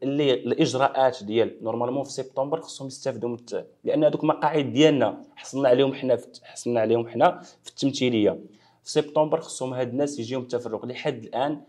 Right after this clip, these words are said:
هاد المس-، المسطره الاداريه معطله. لماذا؟ لانها الجامعه الوطنيه للتعليم.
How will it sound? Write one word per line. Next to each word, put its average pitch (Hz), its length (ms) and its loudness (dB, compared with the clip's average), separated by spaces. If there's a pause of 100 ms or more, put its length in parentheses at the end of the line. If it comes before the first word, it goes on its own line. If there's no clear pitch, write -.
(200)
هاد 117 200 -2
المس-، 120 340 -4
المسطره 120 540 2
الاداريه 117 680 0
معطله. 113 640 0
لماذا؟ 117 460 0
لانها 110 520 -2
الجامعه 107 420 2
الوطنيه 101 360 -2
للتعليم. 95 380 -10